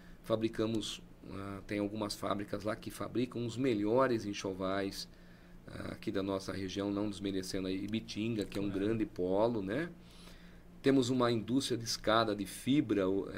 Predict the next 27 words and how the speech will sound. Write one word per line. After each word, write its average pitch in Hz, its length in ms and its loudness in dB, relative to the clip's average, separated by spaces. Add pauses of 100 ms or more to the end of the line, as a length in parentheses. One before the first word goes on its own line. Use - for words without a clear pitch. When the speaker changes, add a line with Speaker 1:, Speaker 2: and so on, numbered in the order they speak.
(140)
Speaker 1:
era 120 240 4
de 120 80 0
madeira, 117 520 4
hoje 117 240 6
é - 20 -2
fibra, 123 640 2 (800)
que 123 140 -2
exporta, 123 800 8
que 113 240 -6
vende 120 240 0
pro 117 120 -4
Brasil 110 440 2
inteiro, 113 640 2 (280)
né? 101 120 -6
Speaker 2:
Que 254 100 -6 (140)
legal. 131 420 -2
Speaker 1:
Então, 87 320 -6
que, 98 220 -6
que - 160 -10
dá 107 420 4
emprego 104 420 0
pra 104 160 -6
cidade. 101 720 -2 (580)
Uma 117 280 2
fábrica 117 500 4
de 107 140 -2
fio 151 680 -2